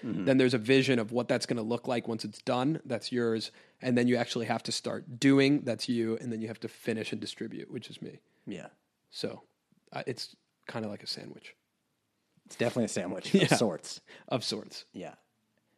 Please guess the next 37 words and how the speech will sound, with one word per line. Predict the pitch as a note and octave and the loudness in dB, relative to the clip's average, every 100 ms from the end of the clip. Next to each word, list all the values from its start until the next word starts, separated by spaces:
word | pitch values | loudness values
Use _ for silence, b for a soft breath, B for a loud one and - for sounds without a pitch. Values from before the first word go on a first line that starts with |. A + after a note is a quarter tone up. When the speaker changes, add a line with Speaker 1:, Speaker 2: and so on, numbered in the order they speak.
| _ - | _ 2
Speaker 1:
And | D#3+ | 6
we | G#3 | 6
switch | G#3+ G#3+ | 6 4
back | - C#3+ C3 | 6 4 2
and | - | 2
forth, | B2+ A#2+ A2+ | 4 6 4
and | |
we, | G#2 | 0
we | G#2 G#2+ G#2+ G2+ _ _ - | 0 -2 -4 -4 _ _ -10
play | C#3 B2 A2+ G#2 | -4 0 0 -2
different | - A2 G#2+ | -4 -4 -4
parts | - G#2+ F#2+ | -4 -6 -6
of | F#2+ | -6
roles | G2+ F2 F2 | -6 -6 -8
at, | F2 G2+ F#2 | -10 -12 -10
during | F#2+ F2+ | -8 -8
a | D#2+ | -10
different | E2 D2 | -12 -14
project. | - E2+ F2 D#2+ - | -10 -10 -10 -14 -14
But | F2+ - _ _ _ - | -14 -16 _ _ _ -2
I | A#2+ | 0
would | A#2 | 0
agree | G2+ | 0
with | F#2 F#2 | -2 -4
that. | D#2+ | -6
Generally, | F#2 A2 A2 G#2 G2 | -2 0 0 0 -2
it's, | - - _ | -6 -14 _
it's | A2 G2 - - _ _ _ _ _ _ _ | -12 -12 -12 -18 _ _ _ _ _ _ _
either | C#3 D#3 D#3 | 6 8 10
one | C#3 | 8
of | B2+ | 4
us | B2 | 0
comes | - A#2 | -2 -4
up | G#2+ | -4
with | G#2 | -6
the | G2+ | -6
idea. | F#2+ F#2+ A#2+ A2+ A2 | -4 -2 0 0 -2